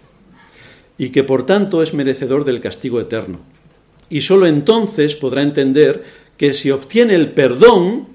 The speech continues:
es en base a lo que ha hecho Cristo. Este es el camino. Por eso lo primero que tenemos que decirle a los hombres cuando evangelizamos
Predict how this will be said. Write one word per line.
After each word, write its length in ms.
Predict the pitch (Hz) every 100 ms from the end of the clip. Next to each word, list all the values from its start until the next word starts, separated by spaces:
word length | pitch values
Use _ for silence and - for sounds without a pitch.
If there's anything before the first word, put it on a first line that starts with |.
| _
es 160 | 156 151
en 160 | 156 156
base 500 | 180 139 147 - - -
a 100 | 120
lo 100 | 117
que 100 | 117
ha 40 |
hecho 200 | 113 147
Cristo. 520 | 131 175 - 117 - - _ _ _ _ _ _ _ _ _ _ _ _ _ _ -
Este 160 | 101
es 80 | 143
el 100 | 170
camino. 380 | 92 110 131 85 - _ _ _ _ _ _ _ _ _ _ _ _ _ _ _ _ _ _ _ _ _ _
Por 160 | - 120
eso 160 | 135 165
lo 120 | 160
primero 320 | 135 160 175
que 80 | 143
tenemos 320 | 117 131 135
que 100 | 135
decirle 400 | 123 - 156 131
a 40 |
los 200 | 110 107
hombres 300 | 180 175 120
cuando 200 | 127 117
evangelizamos 960 | 110 104 101 113 101 - 190 143 165 -